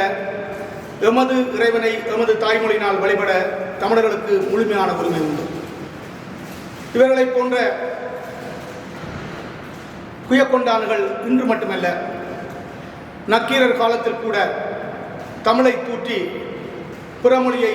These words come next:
உயர்த்தியவர்கள் இருந்து கொண்டிருக்கின்றார்கள். அந்த குயக்கொண்டான் வழிவந்தவர்கள் இன்றும் இந்த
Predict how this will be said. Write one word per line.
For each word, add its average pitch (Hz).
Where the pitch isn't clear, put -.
உயர்த்தியவர்கள் 220
இருந்து 226
கொண்டிருக்கின்றார்கள். 160
அந்த 220
குயக்கொண்டான் 233
வழிவந்தவர்கள் 220
இன்றும் 254
இந்த 214